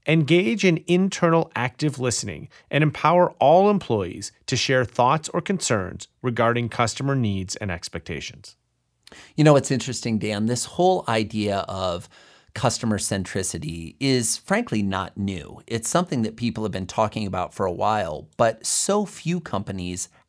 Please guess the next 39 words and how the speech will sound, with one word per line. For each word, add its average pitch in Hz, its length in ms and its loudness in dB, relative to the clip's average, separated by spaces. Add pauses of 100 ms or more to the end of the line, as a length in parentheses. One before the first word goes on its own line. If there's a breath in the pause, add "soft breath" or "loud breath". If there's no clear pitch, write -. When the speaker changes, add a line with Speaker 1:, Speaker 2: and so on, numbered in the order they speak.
(140)
Speaker 2:
actually 101 580 0
do 82 300 -4
it. - 200 -14 (320 loud breath)
And 147 100 4
I 160 60 8
think 202 260 -2
part 220 240 2
of - 80 -4
the 131 100 -2
reason 113 420 0
they 101 180 -4
don't 139 420 -2
do 82 200 -6
it 80 200 -8 (300 loud breath)
is 135 260 2
because 110 840 2 (280 soft breath)
a 135 60 0
small 151 640 2
group 113 300 -4
of 98 100 -4
folks 101 340 -2
in 101 120 -2
the 95 80 -6
company 98 420 -4
buy 92 300 -2
into 92 380 -4
it - 200 -8
philosophically, - 1040 -4 (260 loud breath)
and 135 160 2
they 127 80 6
presume 117 600 0
that 104 120 -6
that's 110 300 -2
enough 104 540 -4
to 117 100 -6
shift - 380 -4
the 95 100 -4
whole 90 240 -2
culture. - 540 -4